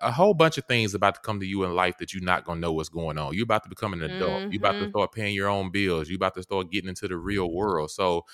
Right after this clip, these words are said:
Speaker 1: you know, a lot of things you're not gonna be able to control. But it, does that mean that you're gonna get half butt effort? You know, like, that's my thing. Like, that makes every reason for you to sit in the team meeting room and say, "Hey, guys,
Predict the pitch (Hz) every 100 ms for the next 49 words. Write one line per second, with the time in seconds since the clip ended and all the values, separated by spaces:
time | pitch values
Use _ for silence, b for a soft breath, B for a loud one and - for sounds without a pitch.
0 | B B 104 104 98 92 87 98 123 117
1 | 117 104 92 104 98 98 95 - 95 82
2 | 92 87 82 101 - 73 - 110 110 82
3 | 78 _ _ b b 107 101 - b b
4 | b _ 98 92 101 - 117 95 113 107
5 | 95 110 104 104 98 98 87 - 101 101
6 | 92 104 95 - 90 101 - 135 - -
7 | 107 104 98 95 90 104 - 101 95 117
8 | 120 98 90 80 - b b b b _
9 | _ _ - 92 127 - 110 110 - 98
10 | 117 113 104 113 104 - 101 101 92 120
11 | 113 110 92 - 120 110 98 117 90 92
12 | 87 85 90 92 90 98 82 -